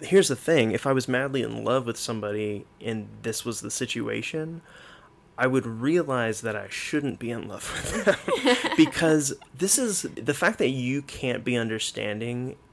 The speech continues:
in a circumstance that should really not have escalated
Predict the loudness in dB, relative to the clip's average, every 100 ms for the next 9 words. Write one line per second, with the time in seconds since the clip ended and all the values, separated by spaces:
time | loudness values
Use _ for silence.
0 | -8 -2 -2 -2 -2 0 -2 -4 -4 -4
1 | -4 -8 -4 -4 -4 -12 -20 _ -20 -10
2 | -6 -6 -4 0 4 4 4 -2 -4 -6
3 | 0 0 0 -2 -2 -4 -8 -10 -8 -8
4 | -10